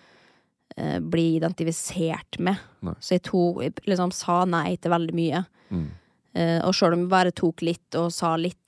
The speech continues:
Speaker 1: liksom, så ble det jo likevel sånn, ja, der kommer du igjen og skal ha oppmerksomhet. Så
Speaker 2: Ja.
Speaker 1: det er sånn, du, du kan ikke vinne uansett, da.
Speaker 2: Nei. Og det er vanskelig, det er vanskelig å si imot, fordi at, eh, da blir det nok en runde hvor man blir an-, eh, antatt for å ha, vil ha oppmerksomhet.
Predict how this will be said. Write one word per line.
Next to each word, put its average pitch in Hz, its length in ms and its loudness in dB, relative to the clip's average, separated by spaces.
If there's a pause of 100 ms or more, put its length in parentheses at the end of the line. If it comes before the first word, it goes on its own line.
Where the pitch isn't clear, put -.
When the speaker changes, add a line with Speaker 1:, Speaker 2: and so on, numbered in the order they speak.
Speaker 1:
liksom, 196 340 -2
så 190 180 -2
ble 180 140 2
det 160 140 2
jo - 40 0
likevel 151 460 0
sånn, 160 180 -4
ja, 175 160 2
der 170 140 -2
kommer 202 240 0
du 175 60 2
igjen 147 240 2
og 160 80 -4
skal 156 160 0
ha 160 40 0
oppmerksomhet. 165 560 -2
Så - 40 -6
Speaker 2:
Ja. - 60 -2
Speaker 1:
det 185 100 4
er 180 100 0
sånn, 170 180 -2 (1040)
du, - 160 -8
du 185 300 4
kan 180 180 -2
ikke 170 160 -2
vinne 170 240 0
uansett, 160 380 -4
da. 185 100 -6 (160)
Speaker 2:
Nei. 87 240 0 (480)
Og 110 60 4
det 120 80 8
er - 20 6
vanskelig, 110 920 2
det 107 40 2
er 113 80 4
vanskelig 104 300 0
å 101 80 2
si 92 400 -2
imot, 98 400 2
fordi 101 260 2
at, 87 200 -4
eh, 90 640 2
da 90 180 2
blir 90 220 2
det 95 80 2
nok - 280 -4
en 92 140 0
runde 85 280 0
hvor 85 200 2
man 87 280 0
blir 85 160 -4
an-, 85 320 -4
eh, 82 320 -4
antatt 82 360 -6
for 85 140 -6
å 82 60 -4
ha, 82 120 -4
vil 82 180 -2
ha 80 220 -2
oppmerksomhet. 82 640 -8